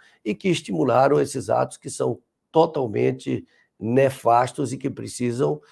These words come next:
ser punidos da forma mais rigorosa possível.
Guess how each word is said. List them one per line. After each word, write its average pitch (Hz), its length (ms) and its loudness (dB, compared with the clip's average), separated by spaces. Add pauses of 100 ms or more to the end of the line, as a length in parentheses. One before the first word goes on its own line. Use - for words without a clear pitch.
(180)
ser - 220 -4
punidos 131 880 -2
da 131 100 -6
forma 127 340 -2
mais 131 260 2
rigorosa 123 460 -2
possível. - 380 -16